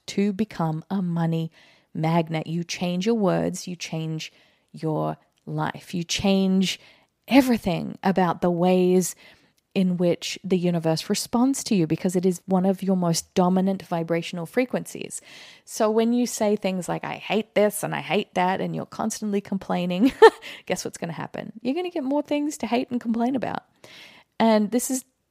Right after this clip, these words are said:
this is just the nature of the game. Sometimes it feels really great to have, like, a, a whinge session, I call it. <laughs> <laughs> where you're just letting it all out, brain dumping all of the things that are wrong so that you can get it out of your system.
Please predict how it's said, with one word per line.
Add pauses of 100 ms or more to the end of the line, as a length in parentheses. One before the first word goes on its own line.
(320)
this
is
just
the
nature
of
the
game.
Sometimes
it
feels
really
great
to
have, (380)
like,
a,
a
whinge
session,
I
call
it.
<laughs> (260)
<laughs>
where
you're
just
letting
it
all
out,
brain
dumping
all
of
the
things
that
are
wrong
so
that
you
can
get
it
out
of
your
system.